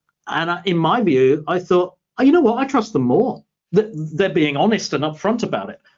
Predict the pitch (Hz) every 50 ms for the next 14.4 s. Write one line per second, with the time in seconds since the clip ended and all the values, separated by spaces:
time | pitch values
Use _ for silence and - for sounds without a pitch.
0 | _ _ _ - 180 170 185 247 285 269 - - 233 233 196 180 180 160 151 151
1 | 160 156 160 156 151 151 147 147 156 156 - 160 156 151 151 - - 160 156 156
2 | 147 151 143 127 139 143 143 135 - _ - 127 - _ 143 131 131 - - -
3 | - 139 131 127 113 120 123 120 117 113 - _ _ _ _ _ _ _ 196 160
4 | 147 147 - 135 131 135 135 131 131 - 135 123 123 120 110 113 - _ _ _
5 | - - _ _ _ _ - 123 - 139 143 165 170 160 170 156 135 131 135 131
6 | 131 120 123 135 120 107 - 117 101 104 104 110 117 127 _ _ - 131 131 131
7 | 127 131 127 127 127 127 127 127 - - 131 143 135 - - 151 139 135 - -
8 | 190 196 165 - - - - - 196 185 208 220 233 254 262 - - 262 233 220
9 | 233 240 - - - 190 208 214 208 214 - - - 190 190 196 190 185 185 185
10 | - 175 165 156 151 151 147 143 139 135 - - 160 147 139 147 147 - - 139
11 | 147 143 151 175 214 240 - 147 139 135 _ _ _ 151 143 135 131 127 - _
12 | _ _ _ _ _ _ _ - 139 143 139 131 139 139 131 135 - - - -
13 | 147 131 123 123 120 104 120 127 139 143 175 - 156 - - 123 120 120 113 107
14 | 113 123 135 156 180 180 185